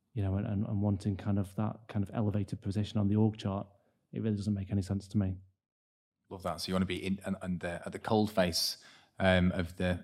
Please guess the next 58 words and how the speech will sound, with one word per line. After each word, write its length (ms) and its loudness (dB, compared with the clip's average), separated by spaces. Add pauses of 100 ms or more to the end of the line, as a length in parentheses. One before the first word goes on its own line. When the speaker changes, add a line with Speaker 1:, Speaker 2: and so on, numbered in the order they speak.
Speaker 2:
of 160 0
the 160 6
issue, 360 2
speaking 300 -2
to 60 -8
the 80 -4
customers, 640 -4 (300)
test, 340 -2
fail, 220 2
test, 320 -6
fail, 240 2
test, 300 -8
fail, 320 -2 (380)
trying 200 -2
things 180 -2
out. 160 -2 (280)
Speaker 1:
Yeah, 100 -4
many 200 10
people, 240 6
like, 140 6 (140)
you 80 -14
talk 160 8
about, 160 2
like, 140 4
leading 340 8
from 140 4
the 60 8
front. 380 4 (120)
Speaker 2:
Mm. 300 2
Speaker 1:
Look 120 -6
at, 60 0
like, 160 -4
a, 180 -4
any 140 4
sports 380 4
team. 340 0
I 40 -2
think 160 4 (500)
businesses, 420 6
if 80 0
you 40 -4
think 140 6
more 220 8
from 120 6
the 60 8
sports 400 2
teams 320 2
than 120 6
families, 760 2
your 100 4
mind's 300 6
in 80 6
the 60 8
right 200 4
place. 420 2 (220)
So, 320 -4 (540)
you 80 0
know, 120 -2